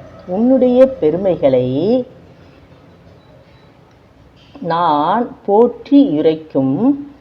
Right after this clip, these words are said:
வழி எதுவும் அறியாதவனாகிய இருக்கின்றேன்.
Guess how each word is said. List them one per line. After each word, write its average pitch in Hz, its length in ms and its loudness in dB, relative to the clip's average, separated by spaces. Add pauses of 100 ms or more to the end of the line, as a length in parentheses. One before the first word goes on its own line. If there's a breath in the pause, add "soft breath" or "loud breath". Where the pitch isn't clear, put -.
(140)
வழி 202 400 4
எதுவும் 147 720 0 (120)
அறியாதவனாகிய 202 1500 0
இருக்கின்றேன். 139 1080 -4